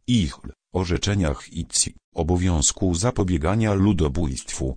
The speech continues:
prawie do zbiorowej samoobrony, doktrynie odpowiedzialności za ochronę,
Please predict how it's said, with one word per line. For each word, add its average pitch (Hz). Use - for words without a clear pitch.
prawie 107
do 80
zbiorowej 78
samoobrony, 78
doktrynie 101
odpowiedzialności 87
za 76
ochronę, 85